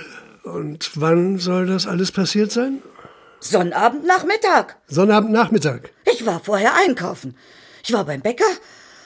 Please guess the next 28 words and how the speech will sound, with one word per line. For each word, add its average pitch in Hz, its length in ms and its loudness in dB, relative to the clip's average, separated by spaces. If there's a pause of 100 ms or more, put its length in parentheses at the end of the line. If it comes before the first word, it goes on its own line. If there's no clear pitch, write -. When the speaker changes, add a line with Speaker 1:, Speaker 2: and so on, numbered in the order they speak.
Speaker 2:
Und 226 160 -2
weil 214 100 0
das 202 160 -2
ganz 180 220 -6
in 147 100 -12
der 151 140 -6
Nähe 294 240 0
ist, 269 180 -4
da 208 80 -4
hab 196 80 -8
ich - 120 -12
gedacht, 247 380 -4
gehe 220 200 0
jetzt 180 180 -2
zu 160 80 -6
den 151 140 -8
Levis 262 360 -2
und 160 160 -8
sag 226 280 -4
ihnen, 240 120 -2
dass 196 140 -6
es 240 160 -12
nichts 240 220 -6
geworden 254 360 -2
ist - 200 -12
mit 165 120 -12
dem 147 140 -12
Dienstmädchen. 165 640 -10